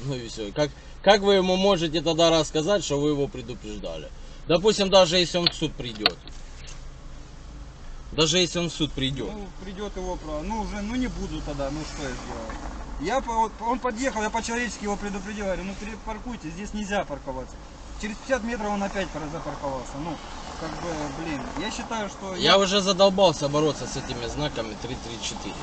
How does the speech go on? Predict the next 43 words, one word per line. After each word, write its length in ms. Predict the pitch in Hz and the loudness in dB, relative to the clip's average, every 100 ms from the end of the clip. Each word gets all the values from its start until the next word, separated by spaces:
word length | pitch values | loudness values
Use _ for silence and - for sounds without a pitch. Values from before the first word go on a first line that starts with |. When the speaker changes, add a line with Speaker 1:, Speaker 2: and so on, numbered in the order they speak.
| - | 0
Speaker 1:
Вы 100 | 156 | 2
либо 280 | 202 220 190 | 4 4 4
делаете 460 | 170 180 160 143 151 | 6 8 10 8 6
нормально, 540 | 170 185 240 294 127 92 - - - - - | 4 4 4 4 2 -2 -10 -12 -12 -12 2
либо 280 | 165 220 226 | 6 10 10
просто 340 | 233 220 - | 12 10 8
подходите 600 | 190 220 - 269 208 165 | 6 6 6 4 4 6
и 20 | 180 | 6
говорите, 540 | 180 170 143 135 127 - | 8 8 4 0 -2 0
«Уедьте, 580 | 196 170 123 98 - 87 - - | 4 4 4 0 -6 -8 -8 0
уедьте, 260 | 160 185 147 | 2 6 6
Speaker 2:
Я 160 | 226 | 6
так 180 | 240 233 | 2 0
и 60 | 233 | 2
делаю, 100 | 160 202 185 | 4 8 10
Speaker 1:
уедьте, 160 | 147 - | 8 6
Speaker 2:
я 160 | 165 202 | 0 2
так 120 | 208 | 4
и 40 | |
Speaker 1:
уедьте». 260 | 175 185 151 | 4 6 4
Speaker 2:
делаю, 180 | 139 127 - - - | 2 -6 -8 -12 -8
я 180 | 147 208 | -4 -2
так 160 | 196 185 | -2 -4
и 60 | |
делаю. 320 | 180 156 131 110 - - - - - - 147 | -6 -6 -8 -8 -10 -12 -12 -12 -12 -10 -4
Я 240 | 202 214 190 - | 2 2 2 -4
всегда 320 | 220 196 226 | 0 6 6
по-человечески, 480 | 190 196 208 208 185 | 6 2 0 2 2
не 100 | 208 | 2
жалко 360 | 202 240 202 180 | 4 4 4 2
людям 340 | 202 170 160 | 0 -2 -4
писать 320 | 151 165 170 | -2 0 0
нормальным 420 | 156 170 170 143 135 | 0 0 0 0 -2
даже, 200 | 135 143 | -2 -2
я 40 | |
вам 60 | 143 | -4
скажу, 220 | 170 156 | -4 -4
мне 160 | 147 165 | -4 0
жалко 280 | 180 151 135 | 0 0 -4
писать 260 | 143 185 156 | -4 -4 -2
нормальным 400 | 147 156 143 147 | -2 -2 -2 -4
людям 240 | 143 143 | -4 -6
штраф. 320 | - 135 127 | -6 -6 -6